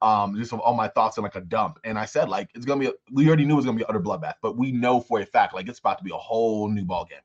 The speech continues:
Um, it's gonna be interesting to see every single night. Starting Wednesday,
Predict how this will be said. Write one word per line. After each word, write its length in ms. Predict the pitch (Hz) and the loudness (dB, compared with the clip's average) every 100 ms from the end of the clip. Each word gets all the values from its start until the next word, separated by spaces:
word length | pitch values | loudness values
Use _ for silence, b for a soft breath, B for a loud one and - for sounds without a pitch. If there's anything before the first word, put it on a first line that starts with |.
| b b b - 104 | b b b -2 2
Um, 460 | 98 92 85 82 | 2 2 -2 -4
it's 100 | 104 | -6
gonna 120 | 123 135 | -4 -2
be 60 | |
interesting 200 | 127 131 | -2 -6
to 60 | 123 | -6
see 140 | 107 107 | -6 0
every 460 | 120 107 117 110 | 2 2 -2 -4
single 340 | - - 104 95 | -6 -6 -4 -4
night. 200 | 82 73 b b | -6 -10 b b
Starting 280 | - 202 190 | 4 6 8
Wednesday, 320 | 170 156 78 | 6 4 0